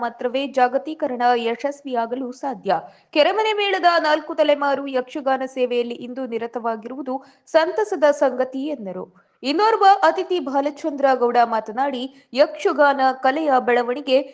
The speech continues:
ಕೆರೆಮನೆ ಮೇಳ ವಿಶೇಷ ಕೊಡುಗೆ ನೀಡಿದೆ ಎಂದರು. ಅಧ್ಯಕ್ಷತೆ ವಹಿಸಿ ಮಾತನಾಡಿದ ಸೆಂಟ್ ಪಿಲಾಗ್ರಿಸ್ ಸೌಹಾರ್ದ ಕೋಆಪರೇಟಿವ್ ಸೊಸೈಟಿ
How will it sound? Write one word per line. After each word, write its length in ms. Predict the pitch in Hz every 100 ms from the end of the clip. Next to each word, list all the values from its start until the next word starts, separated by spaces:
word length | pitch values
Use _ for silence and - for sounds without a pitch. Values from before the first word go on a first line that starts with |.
| - -
ಕೆರೆಮನೆ 400 | 311 381 403 339 285
ಮೇಳ 160 | 269 262 254
ವಿಶೇಷ 460 | 233 226 302 311 269
ಕೊಡುಗೆ 380 | 254 247 302 302
ನೀಡಿದೆ 360 | 302 302 214 214 247 294
ಎಂದರು. 320 | 208 180 185 - _ _ _ _ -
ಅಧ್ಯಕ್ಷತೆ 500 | 208 208 208 208 208
ವಹಿಸಿ 480 | 214 247 339 349 294 262
ಮಾತನಾಡಿದ 560 | 269 269 320 330 330 247 254 - - _
ಸೆಂಟ್ 260 | - 320 320 -
ಪಿಲಾಗ್ರಿಸ್ 520 | 349 311 277 294 294
ಸೌಹಾರ್ದ 520 | 262 254 269 285 269 277 285
ಕೋಆಪರೇಟಿವ್ 600 | 311 320 349 330 285 269
ಸೊಸೈಟಿ 540 | 285 269 254 254 247